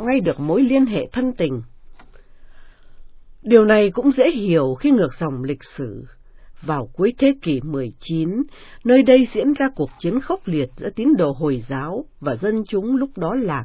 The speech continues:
kẻ ngoại. Nhóm Hồi giáo muốn biến Senegal thành quốc gia toàn tòng đạo Hồi. Và miền mà tôi được gửi đến làm việc, Ndofane, là nơi chịu ảnh hưởng ít nhất bởi cuộc chiến khủng bố Hồi giáo. Vì thế,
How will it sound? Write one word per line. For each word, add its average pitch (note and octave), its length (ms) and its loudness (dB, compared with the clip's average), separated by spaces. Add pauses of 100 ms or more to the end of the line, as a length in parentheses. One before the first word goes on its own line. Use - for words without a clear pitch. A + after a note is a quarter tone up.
kẻ A2+ 180 -6
ngoại. C3 300 -8 (800)
Nhóm A3+ 260 4
Hồi F3+ 380 0
giáo F3+ 280 -2
muốn B3+ 240 0
biến A3+ 200 0
Senegal C4 580 2 (100)
thành D#3 180 -6 (100)
quốc C#4+ 160 -4
gia C4 280 -4
toàn C#3+ 280 -6
tòng C#3 220 -6
đạo C3 180 -10
Hồi. C3 360 -8 (760)
Và F3+ 120 0
miền E3+ 380 0
mà B2 80 -6
tôi A3 160 -2
được D#3 160 -2
gửi C3 220 -4
đến D3 200 -4 (100)
làm D3+ 280 -4
việc, C3 180 -8 (420)
Ndofane, F3 960 -4 (440)
là F3+ 140 0
nơi B3+ 300 4
chịu G3 240 0
ảnh C#3+ 200 -6
hưởng C#3 380 -4
ít C4+ 200 0
nhất C4+ 220 0 (260)
bởi C#3 160 -2
cuộc C3+ 300 -8
chiến F#3 320 -2
khủng C3+ 240 -4
bố D#3+ 200 -4
Hồi C#3 280 0
giáo. D3 320 -12 (720)
Vì F3 180 2
thế, F#3+ 380 0